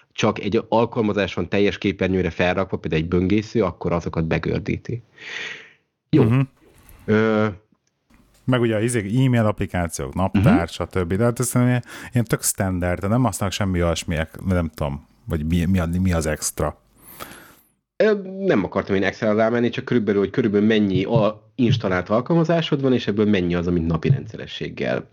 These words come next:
Speaker 1: indítasz is. De szerintem ez egy jó összefoglaló volt, amit elmondtál. Ezek közül az
Speaker 2: Nagyjából.
Speaker 1: alkalmazások közül mennyi olyan, ami nem az alap Android installációval jön, hanem valamilyen szinten third party app, amiket használsz?
Speaker 2: Hát ez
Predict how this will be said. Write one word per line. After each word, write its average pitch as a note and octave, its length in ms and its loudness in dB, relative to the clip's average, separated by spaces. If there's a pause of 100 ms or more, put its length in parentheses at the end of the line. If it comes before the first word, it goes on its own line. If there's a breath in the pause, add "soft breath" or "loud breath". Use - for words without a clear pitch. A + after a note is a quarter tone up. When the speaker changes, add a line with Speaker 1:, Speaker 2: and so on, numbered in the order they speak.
(120)
Speaker 1:
indítasz D#2+ 500 -4
is. G#2+ 100 2
De C#3 80 4
szerintem D3+ 300 2
ez D#3+ 60 4
egy C#3 80 -8
jó E2+ 240 2
összefoglaló E2+ 520 0
volt, E2 180 -2
amit E2 200 -2
elmondtál. F2+ 560 0 (500 loud breath)
Ezek G3+ 220 4
közül - 180 2
az F#2 40 2
Speaker 2:
Nagyjából. G2+ 220 2
Speaker 1:
alkalmazások G#2 680 -2
közül F#2+ 500 0 (320 loud breath)
mennyi B2+ 400 4
olyan, A#2 220 4
ami A2 400 2
nem B2 580 2 (260)
az F#2 200 0
alap G#2+ 360 2
Android F#2+ 380 0
installációval F2+ 880 0
jön, G2 240 4
hanem B2 300 2
valamilyen G2 320 0
szinten F#2 300 -2
third E2+ 320 0
party - 400 -6
app, - 200 -10 (160)
amiket - 460 0
használsz? - 560 -8 (180)
Speaker 2:
Hát - 140 -8
ez - 340 -2